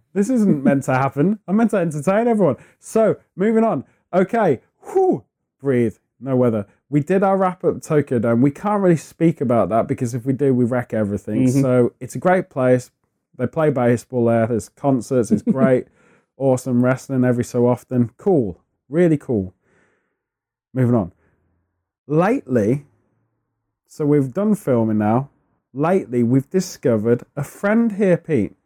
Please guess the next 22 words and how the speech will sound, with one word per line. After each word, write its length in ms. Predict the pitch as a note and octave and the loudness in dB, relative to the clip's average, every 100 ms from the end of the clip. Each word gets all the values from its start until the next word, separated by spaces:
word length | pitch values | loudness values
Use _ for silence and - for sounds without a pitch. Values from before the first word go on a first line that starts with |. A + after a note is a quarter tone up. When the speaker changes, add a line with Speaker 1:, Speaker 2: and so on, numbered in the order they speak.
| _ _ _ _ _ _ _ _ _ _ - | _ _ _ _ _ _ _ _ _ _ -8
Speaker 1:
who 100 | D3+ | -4
runs 260 | D3 B2+ B2+ | 0 0 0
a 60 | |
cafe. 600 | D3 G3 G3+ - D3+ F2+ - _ | -2 -4 -4 0 2 2 -4 _
Speaker 2:
We 200 | - G3 F#3+ | -2 0 0
have. 600 | - F#3+ B3 A#3 F#2+ - - _ | -4 -4 0 -2 -4 -10 -20 _
Speaker 1:
And 160 | C#3+ E3 | -2 0
it's 160 | D#3 F#3 | 0 0
an 80 | |
amazing 420 | G3 E3+ C3+ C3 D3+ | 0 2 0 0 0
little 160 | D3 | 0
cafe, 440 | D3+ A3 G#3+ A3 F#3 | 0 -4 -2 0 0
Pete. 320 | F3+ G#2+ - | 2 2 0
Speaker 2:
<laughs> 960 | - - _ _ _ _ _ _ _ _ | -2 -4 _ _ _ _ _ _ _ _
Speaker 1:
What's 160 | D3+ F3 | -2 2
Speaker 2:
It 80 | |
Speaker 1:
it 40 | G#3 | 2
Speaker 2:
is. 60 | |
Speaker 1:
called? 340 | G#3 G#3+ D#3+ G2 _ _ _ _ - | 2 0 0 -2 _ _ _ _ -8
Speaker 2:
Um, 420 | F#3 G3+ G3 D#3+ - _ - | -2 0 2 0 -4 _ -8
I 60 | |
d-, 120 | E3+ | -4